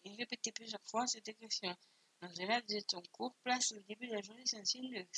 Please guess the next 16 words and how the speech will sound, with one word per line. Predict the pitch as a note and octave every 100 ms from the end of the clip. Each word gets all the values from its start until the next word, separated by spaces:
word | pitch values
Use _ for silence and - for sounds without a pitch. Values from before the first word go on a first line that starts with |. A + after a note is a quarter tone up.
| -
cris-, | - D#4 D4 - _ -
de |
la | G3
crispation. | - E4+ E4 - A#3 D3 C3 - _ _ - -
Pardon. | G3+ D#3 - _ _ _ _ _ - - _ _ -
De | A3 -
plus, | F#3 - - - _
permettre | - A#3+ C#4 C#4 B3+
au |
corps | - C4+ C4
de | G#3+
se | - A3
rendormir | - C4 C4 A#3+ A3+ B3 B3+ -
après | G#3 - B3
la | G#3
sonnerie | - A3 G#3 A3 B3